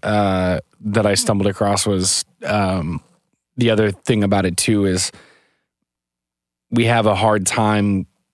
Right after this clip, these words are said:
we have a hard time envisioning a workforce that could have created such a thing, because there isn't really anything in our current society that we have,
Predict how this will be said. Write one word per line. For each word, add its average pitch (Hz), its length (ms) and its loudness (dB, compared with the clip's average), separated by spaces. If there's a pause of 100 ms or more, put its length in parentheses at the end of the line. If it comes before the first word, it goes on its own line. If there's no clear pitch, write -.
(160)
we 131 80 2
have 147 80 2
a 131 80 4
hard 117 220 2
time 101 840 0 (180)
envisioning 104 760 0
a 101 120 -2
workforce 113 840 -2 (100)
that 101 200 -2
could 104 260 -2
have 95 380 -2 (140)
created 104 520 0
such - 280 -2
a 101 60 -2
thing, 120 380 -2 (600)
because 120 280 0
there 127 160 2
isn't 131 220 0
really 113 260 0
anything 101 840 0 (180)
in 113 120 0
our 95 120 0
current 104 360 -2
society 101 600 0
that 98 180 0
we 98 200 -2
have, 92 720 -4